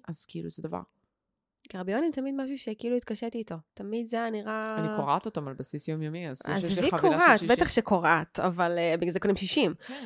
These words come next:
Speaker 2: אבל,
Speaker 1: זה לא
Speaker 2: אה,
Speaker 1: באמת
Speaker 2: תמיד
Speaker 1: שישים,
Speaker 2: הם
Speaker 1: זה נראה לי
Speaker 2: נראים
Speaker 1: עשרים.
Speaker 2: פייק, תמיד הם נראים
Speaker 1: זה לא,
Speaker 2: עליי,
Speaker 1: זה לא עובד.
Speaker 2: אה, לא.
Speaker 1: זה לא עובד.
Speaker 2: תמיד נראים עליי, לא. מעניין מה שאת
Speaker 1: זה
Speaker 2: אומרת.
Speaker 1: נגיד מה שאני רוצה שיקרה. זה מה שאני רוצה שיקרה, ונגיד שפס-, כאילו, ש-, ש-, ש-, שיוותרו על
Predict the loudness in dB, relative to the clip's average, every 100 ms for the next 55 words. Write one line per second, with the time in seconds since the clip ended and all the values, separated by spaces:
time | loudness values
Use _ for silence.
0 | -6 -4 -2 0 2 2 2 2 4 8
1 | 10 8 8 6 6 6 2 2 4 4
2 | 2 -6 -2 0 2 2 4 4 4 4
3 | 4 4 4 2 2 0 -2 0 0 0
4 | -4 _ _ _ -20 -8 -4 -2 -2 -4
5 | -4 -6 -8 _ _ _ _ _ -6 -4
6 | -4 -6 -6 -6 -4 -6 -4 -4 -4 -6
7 | -4 -4 -4 -6 -10 -12 -12 -12 -12 -14
8 | _ _ _ _ _ -8 -6 -4 -2 -4
9 | -4 -6 -6 -8 -8 -6 -6 -6 -6 -8
10 | -8 -10 -8 -12 -14 -18 _ -10 -10 -14
11 | _ -20 -18 -16 -10 -2 0 -2 -6 -8
12 | -6 -6 -4 -4